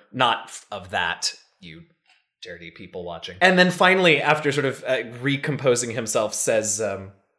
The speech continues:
"I think I might just do that, Lady Cluett. Uh, tell me, are you staying at your family's home?"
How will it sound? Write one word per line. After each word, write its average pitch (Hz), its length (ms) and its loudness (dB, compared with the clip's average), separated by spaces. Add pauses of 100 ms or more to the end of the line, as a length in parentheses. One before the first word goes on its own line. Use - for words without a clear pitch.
(1120)
"I - 40 -20
think - 260 -14
I 120 60 -14
might 135 220 -14
just - 300 -8
do 269 140 -6
that, 92 400 -12 (280)
Lady 104 220 -10
Cluett. 101 340 -8 (180)
Uh, 180 140 -6
tell 226 180 6
me, 196 120 2
are 175 120 2
you 196 540 -6
staying 208 760 0
at 185 200 -14
your 170 340 -4
family's 175 460 -6
home?" 110 400 -4